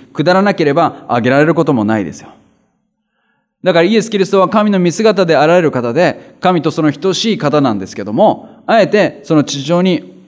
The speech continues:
降りてきた、来られたわけですよ。そういう方ですよ。だから、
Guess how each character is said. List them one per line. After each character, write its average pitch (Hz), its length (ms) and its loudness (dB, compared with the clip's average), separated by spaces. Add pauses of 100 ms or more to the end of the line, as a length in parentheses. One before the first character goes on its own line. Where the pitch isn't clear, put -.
(160)
降 240 120 4
り 220 60 2
て 139 120 0
き - 40 -14
た、 110 120 -2
来 - 160 -4
ら 127 60 2
れ 117 60 0
た 98 100 -6
わ 87 80 -8
け 73 100 -14
で 104 80 -16
す - 80 -20
よ。 - 100 -20 (340)
そ 110 180 -6
う 131 40 0
い 147 40 2
う 135 40 -2
方 151 200 0
で 123 80 0
す - 80 -14
よ。 - 100 -20 (240)
だ 135 100 0
か 120 80 2
ら、 98 200 -2